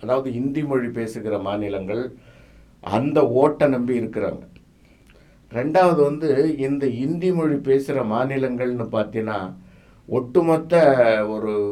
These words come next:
உத்தரப்பிரதேசம் இருந்துச்சுல, இன்னைக்கு இருக்கிற ஹரியானா இதெல்லாம் பிரியாத சமயத்துல, அப்படிதான் அந்த ல-, அது வருது. பெரும்பான்மை மாநிலங்கள் அது அதனுடைய தாய்மொழி கொண்டு தான் விளங்குது.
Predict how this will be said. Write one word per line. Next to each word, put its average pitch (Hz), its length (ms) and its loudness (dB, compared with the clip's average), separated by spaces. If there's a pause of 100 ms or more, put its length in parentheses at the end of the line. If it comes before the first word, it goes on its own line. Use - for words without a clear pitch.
(640)
உத்தரப்பிரதேசம் 135 680 2
இருந்துச்சுல, 110 600 -2 (280)
இன்னைக்கு 113 240 -4
இருக்கிற 113 340 -2
ஹரியானா 113 400 -2
இதெல்லாம் 110 260 -2
பிரியாத 113 500 -2
சமயத்துல, 98 460 -10 (640)
அப்படிதான் 160 480 0
அந்த 139 220 2
ல-, 123 60 0
அது 110 420 2
வருது. - 220 -2 (1080)
பெரும்பான்மை 180 760 2
மாநிலங்கள் 147 680 2
அது 131 200 4
அதனுடைய 139 580 0
தாய்மொழி 135 520 2
கொண்டு 110 240 -4
தான் 113 200 -2
விளங்குது. 95 340 -6